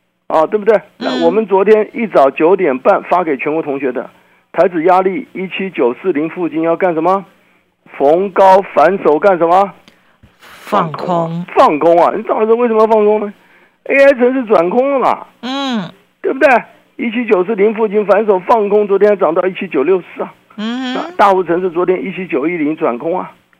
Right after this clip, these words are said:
Speaker 1: 今天一开盘杀到多少？一七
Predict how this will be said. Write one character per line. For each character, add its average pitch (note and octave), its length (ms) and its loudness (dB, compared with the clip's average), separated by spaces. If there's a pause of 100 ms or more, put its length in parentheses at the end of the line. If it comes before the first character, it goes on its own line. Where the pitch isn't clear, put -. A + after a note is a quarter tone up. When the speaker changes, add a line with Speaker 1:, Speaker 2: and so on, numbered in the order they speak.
(360)
Speaker 1:
今 F3+ 160 -4
天 F3+ 300 0
一 F3 100 -10
开 F3 180 2
盘 D3+ 280 0
杀 E3 120 2
到 E3 140 2
多 E3+ 160 0
少？ A#2 240 0 (540)
一 F#3+ 280 -4
七 F#3+ 360 -6